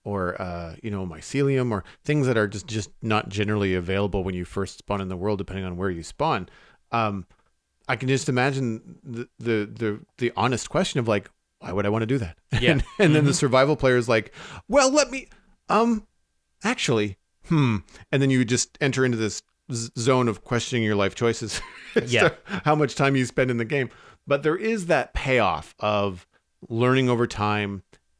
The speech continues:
Speaker 1: taking the time to grasp things. Um, I feel like it's akin to, like, when you're learning something challenging like math, uh, in, or, or, or, uh, geology or sciences in, in school.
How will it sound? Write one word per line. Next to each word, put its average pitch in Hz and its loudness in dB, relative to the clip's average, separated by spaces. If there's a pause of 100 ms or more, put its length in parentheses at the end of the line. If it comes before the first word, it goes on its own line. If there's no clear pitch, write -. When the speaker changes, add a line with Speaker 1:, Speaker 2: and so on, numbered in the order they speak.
(160)
Speaker 1:
taking 147 -2
the 120 0
time 117 -4
to 104 -2
grasp 95 -4
things. 104 -4 (420)
Um, 95 -4 (420)
I 127 -4
feel 277 -6
like 233 0
it's - -6 (120)
akin 127 -4
to, - -6
like, 113 0
when 110 -4
you're 104 -2
learning 101 -2
something 98 -6
challenging 98 -4
like 87 -6
math, 90 -6 (420)
uh, 90 -2 (100)
in, 98 -6
or, 101 -4
or, 95 -2
or, 92 -4 (100)
uh, 87 -6
geology 98 -2
or 87 -4
sciences 95 -6
in, 90 -8
in 101 -6
school. 104 0